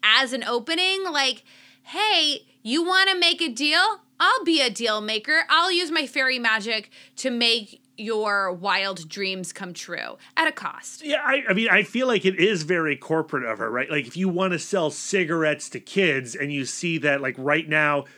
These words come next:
Speaker 2: the hot thing is Star Wars and suddenly we're selling galactic cigarettes, right? With, like, a puff that's out of this world.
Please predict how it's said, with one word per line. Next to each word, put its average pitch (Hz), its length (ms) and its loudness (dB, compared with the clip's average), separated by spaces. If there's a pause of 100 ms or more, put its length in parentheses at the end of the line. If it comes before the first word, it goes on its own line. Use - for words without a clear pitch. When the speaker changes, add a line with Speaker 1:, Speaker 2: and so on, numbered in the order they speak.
Speaker 2:
the 160 140 -4
hot 160 320 2
thing 165 220 -4
is 139 120 -4
Star 165 460 4
Wars 127 360 -4
and 131 100 -12
suddenly 147 420 -2
we're 131 140 -6
selling 147 460 0
galactic 151 600 0
cigarettes, 120 760 -2
right? 135 300 0
With, 143 120 -4
like, 131 160 -2
a 143 40 -2
puff - 360 0
that's 170 180 0
out 160 200 4
of 139 100 -4
this 135 180 -6
world. 127 540 0